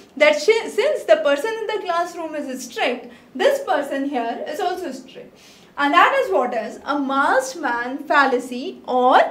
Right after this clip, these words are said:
a intentional fallacy, which it is also called as.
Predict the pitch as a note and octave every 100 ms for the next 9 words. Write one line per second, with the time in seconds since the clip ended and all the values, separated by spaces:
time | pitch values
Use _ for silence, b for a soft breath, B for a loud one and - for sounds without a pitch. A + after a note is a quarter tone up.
0 | B B D#4+ F4+ E4+ E4+ E4+ G4 C5+ -
1 | A#4 B4 A#4 A4+ C4+ A3+ A3 C4 C#4+ A#3
2 | A#3 A3+ B3 - - A3+ G3 - C#4+ A#3+
3 | G#3 G3 F3 F3 G3